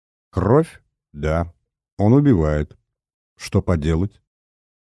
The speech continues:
Но на руках кого из нас нет крови?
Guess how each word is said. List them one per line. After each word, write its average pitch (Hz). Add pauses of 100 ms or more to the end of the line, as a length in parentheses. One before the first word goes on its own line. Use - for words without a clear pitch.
(160)
Но 98
на 107
руках 120
кого 120
из 110
нас 117
нет 98
крови? 98